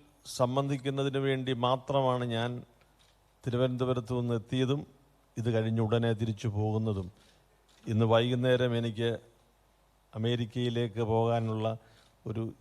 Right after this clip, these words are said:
ചെറിയ യാത്രയുള്ളതുകൊണ്ട് എന്നെ ഇവിടുന്ന് പോകാൻ ദയവായി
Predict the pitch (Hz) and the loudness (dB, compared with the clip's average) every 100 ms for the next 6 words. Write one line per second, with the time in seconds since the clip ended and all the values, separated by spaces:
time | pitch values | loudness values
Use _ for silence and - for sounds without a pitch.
0 | - 123 127 131 117 113 110 127 117 117 | -2 0 2 2 2 2 2 0 2 0
1 | 117 117 113 117 - _ _ _ _ _ | 0 -4 -6 -10 -12 _ _ _ _ _
2 | _ _ _ _ _ _ - 117 120 123 | _ _ _ _ _ _ -10 -4 -2 2
3 | 123 123 107 - - _ _ _ _ _ | 2 2 -2 -12 -20 _ _ _ _ _
4 | _ _ - 123 123 120 120 127 131 135 | _ _ -6 -2 0 2 4 6 6 4
5 | 127 117 - _ _ _ 117 117 120 123 | 2 -6 -16 _ _ _ -2 2 6 6
6 | 123 | 6